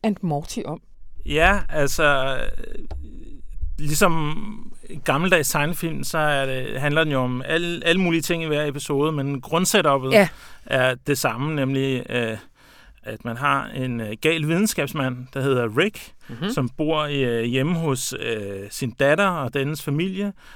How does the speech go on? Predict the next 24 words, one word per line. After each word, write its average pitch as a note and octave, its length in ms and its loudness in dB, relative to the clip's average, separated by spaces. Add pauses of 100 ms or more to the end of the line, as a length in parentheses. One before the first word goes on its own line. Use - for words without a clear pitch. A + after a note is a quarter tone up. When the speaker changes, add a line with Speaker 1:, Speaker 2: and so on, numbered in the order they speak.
(260)
Speaker 2:
og D3 140 0
så E3+ 120 0
tager E3 220 0
han C#3 320 0
på B2+ 420 4
rumeventyr, C#3 760 4
eller A#2 260 -4
på C3 120 -4
alle B2 200 2
mulige C#3 220 4
andre C#3+ 320 2
eventyr, C3+ 420 -2 (340)
med C3 140 0
sit, B2+ 380 -4
øh, A2 420 0
barnebarn A#2+ 500 2
Morty, A2+ 400 0 (500)
øh, G#2+ 320 -2
som G#2+ 180 -6
er G#2+ 120 -4
fjorten A#2 420 -2
år. - 360 -10
Og C#3+ 140 -4
så D#3+ 280 2